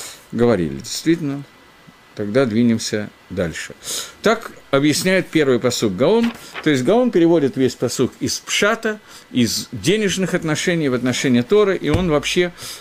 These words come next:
очень большую часть Мишли переводит все время, говорит "вехен батара", и то же самое с Торой,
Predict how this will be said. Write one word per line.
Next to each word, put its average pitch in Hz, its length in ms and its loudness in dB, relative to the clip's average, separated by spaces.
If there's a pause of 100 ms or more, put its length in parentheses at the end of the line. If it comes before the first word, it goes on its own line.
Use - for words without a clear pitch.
(100)
очень 135 260 2
большую 131 400 2
часть - 320 -2
Мишли 185 380 0
переводит 139 480 2
все - 160 -2
время, 165 300 0
говорит 123 340 2
"вехен 120 400 0
батара", 156 440 0 (300)
и 131 80 0
то 143 160 2
же 117 80 -4
самое 127 320 0
с - 80 -4
Торой, 220 380 2